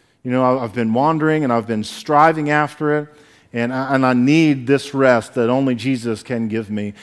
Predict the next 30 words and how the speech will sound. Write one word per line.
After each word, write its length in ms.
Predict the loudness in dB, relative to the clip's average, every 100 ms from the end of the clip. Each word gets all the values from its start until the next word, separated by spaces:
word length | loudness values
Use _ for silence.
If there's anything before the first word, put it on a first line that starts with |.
| -20 -8
And 200 | -2 0
whether 320 | 4 6 6 6
that 240 | 6 6
rest 400 | 4 4 2 -4
is 240 | -2 -2 -6
for 280 | -6 -2
you 340 | 0 0 0 0
the 120 | -4
promised 480 | -4 -2 0 -2 -6
land 420 | -6 -4 -6 -8 -18 _ _ _ _
or 460 | -2 4 4 4
the 140 | 0 -8
Sabbath 880 | -6 0 2 2 2 2 -2 -16 -20 _ _
or 220 | -2 0 0
communion 560 | -2 0 2 2 0
with 160 | -2 -4
Christ 680 | -4 0 2 0 -4 -14 -20 -20 -14
or 160 | -2 0
the 160 | 2 0
assurance 600 | 0 0 2 2 0 -2
that 160 | -4
you 200 | -2 4
are 100 | 4
going 360 | 4 0 0 -2
to 160 | -4
heaven 500 | -2 2 2 0 -4 -10 _ _ _ _ _ _ _
when 120 | -8
Jesus 400 | -2 -4 -4 -10
comes 280 | -8 -8 -8
back, 320 | -8 -10 -10